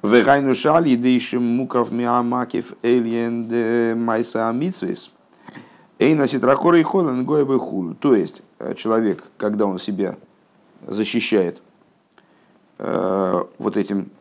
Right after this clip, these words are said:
верхним макифом, который нарастает на нем, э, в форме одеяний,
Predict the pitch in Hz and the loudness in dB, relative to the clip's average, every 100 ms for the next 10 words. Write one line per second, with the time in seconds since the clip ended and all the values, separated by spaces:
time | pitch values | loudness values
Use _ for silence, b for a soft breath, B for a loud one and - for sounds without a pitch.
0 | - 101 123 123 117 120 120 104 - - | -6 4 4 4 0 2 2 0 -4 -12
1 | - _ _ b b - 104 120 101 95 | -14 _ _ b b -4 2 4 4 4
2 | - 101 104 113 113 - 117 92 - - | 0 -2 2 2 2 0 0 0 -4 -10
3 | 101 104 90 82 - _ b b b b | -4 -4 -4 -8 -10 _ b b b b
4 | - 58 - - - - - - 92 98 | -12 -10 -8 -6 -6 -6 -6 -6 -2 0
5 | 92 76 - | 0 -2 -8